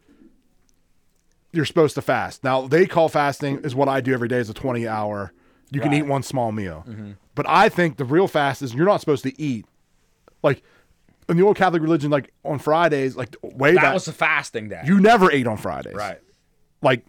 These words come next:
Speaker 1: then it turned in just the fish. And then it turned in to just during Lent.
Speaker 2: Mm-hmm. And then it was give something up for Lent
Speaker 1: Yeah.
Speaker 2: instead of
Speaker 1: Fasting.
Speaker 2: fasting. Yeah.
Speaker 1: Like, I think you could fast for f-, easily forty days.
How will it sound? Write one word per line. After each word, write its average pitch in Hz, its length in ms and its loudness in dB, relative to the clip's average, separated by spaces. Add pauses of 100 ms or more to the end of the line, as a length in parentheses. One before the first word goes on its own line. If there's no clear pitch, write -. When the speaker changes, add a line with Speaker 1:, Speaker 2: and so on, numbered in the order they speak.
Speaker 1:
then 160 260 4
it 196 100 -2
turned 180 200 0
in 170 100 0
just 151 260 -2 (160)
the 139 100 -10
fish. - 580 0
And 107 100 -6
then 165 120 6
it 208 120 -2
turned 185 280 -2
in 160 240 -2 (380)
to 151 100 0
just 156 320 0
during 151 320 2
Lent. 127 360 -4
Speaker 2:
Mm-hmm. 104 380 -14 (460)
And 120 100 -6
then 156 120 0
it 147 80 -6
was 135 140 -8
give 143 220 -4
something 143 320 -4
up 131 180 -6
for 107 180 -8
Lent 92 300 -10
Speaker 1:
Yeah. 147 180 2
Speaker 2:
instead 120 380 -4
of 104 420 -4 (420)
Speaker 1:
Fasting. 160 400 4 (120)
Speaker 2:
fasting. 76 240 -14 (220)
Yeah. 98 300 -8 (220)
Speaker 1:
Like, 147 100 -6
I 208 100 6
think 277 140 0
you 220 80 2
could 185 140 2
fast 170 340 -2 (380)
for - 140 -6
f-, - 180 -10 (300)
easily 175 360 0
forty 113 300 -4
days. - 360 -14